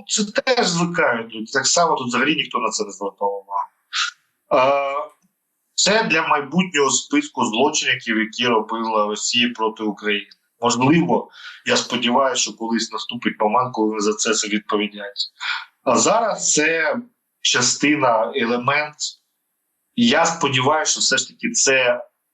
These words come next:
цинічно скажу, дуже цинічно, але це певний аргумент нашої сторони для того, щоб європейці все ж таки квапились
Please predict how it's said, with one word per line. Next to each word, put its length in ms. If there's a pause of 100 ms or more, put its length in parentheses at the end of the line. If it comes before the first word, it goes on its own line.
(720)
цинічно 520
скажу, 680
дуже 280
цинічно, 600
але 260
це 200
певний 500
аргумент 540 (580)
нашої 440
сторони 580
для 200
того, 280
щоб 260
європейці 600
все 200
ж 140
таки 380
квапились 840